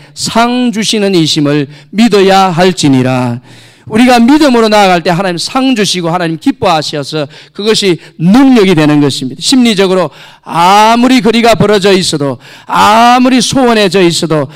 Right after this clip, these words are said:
예수님의 확실한 말씀을 믿고 나아갈 때 이런 것을 다 극복하게 되고, 담대해져서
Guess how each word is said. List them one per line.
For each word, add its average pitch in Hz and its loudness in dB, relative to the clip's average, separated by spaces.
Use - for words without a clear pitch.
예수님의 202 2
확실한 214 -2
말씀을 160 -2
믿고 214 -2
나아갈 165 0
때 156 -2
이런 202 -8
것을 175 -10
다 135 -10
극복하게 190 0
되고, 135 -2
담대해져서 175 0